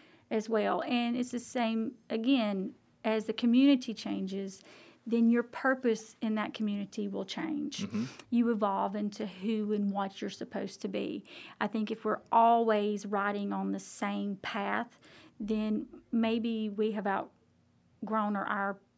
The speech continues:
Speaker 1: purpose have outgrown us.
Speaker 2: Yeah.
Speaker 1: Does that make
Speaker 2: Yeah.
Speaker 1: s-,
Speaker 2: It
Speaker 1: I, I, am I
Speaker 2: absolutely
Speaker 1: making
Speaker 2: does.
Speaker 1: sense?
Speaker 2: Yeah.
Speaker 1: Sometimes I speak and
Speaker 2: Yep.
Speaker 1: I may not be.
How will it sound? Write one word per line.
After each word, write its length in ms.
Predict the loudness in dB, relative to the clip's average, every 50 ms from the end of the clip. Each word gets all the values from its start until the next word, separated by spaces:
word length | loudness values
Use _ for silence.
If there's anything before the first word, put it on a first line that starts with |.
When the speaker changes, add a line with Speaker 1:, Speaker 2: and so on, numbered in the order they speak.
| _ _
Speaker 1:
purpose 480 | -6 -2 -2 -2 -2 -2 -4 -6 -4
have 160 | -4 -4 -2 -2
outgrown 640 | 0 0 0 -2 -4 -4 0 0 2 2 0 -2 -4 -4
us. 400 | -4 -2 -2 -4 -4 -8 -6 -2
Speaker 2:
Yeah. 140 | 0 0 0 0 -4 -4 -2
Speaker 1:
Does 140 | 2 4 4
that 120 | 4 4
make 120 | 4 4
Speaker 2:
Yeah. 40 | 2 2
Speaker 1:
s-, 180 | 0 -4 -4
Speaker 2:
It 80 | 2 4
Speaker 1:
I, 20 |
I, 40 | 6
am 60 | 8 10
I 60 | 8
Speaker 2:
absolutely 280 | 8 8 8 8 10 10 10 10
Speaker 1:
making 180 | 10 10 10 8
Speaker 2:
does. 80 | 8 8
Speaker 1:
sense? 240 | 6 6 8 8 8
Speaker 2:
Yeah. 60 | 8
Speaker 1:
Sometimes 360 | 6 6 6 6 6 6 4
I 60 | 2
speak 440 | 0 -2 -2 0 2 2 2 0 -2
and 100 | 2 4
Speaker 2:
Yep. 140 | 6 6 6
Speaker 1:
I 20 |
may 240 | 4 0 0 0 0
not 180 | -2 -2 -2 -2
be. 180 | -2 -4 -4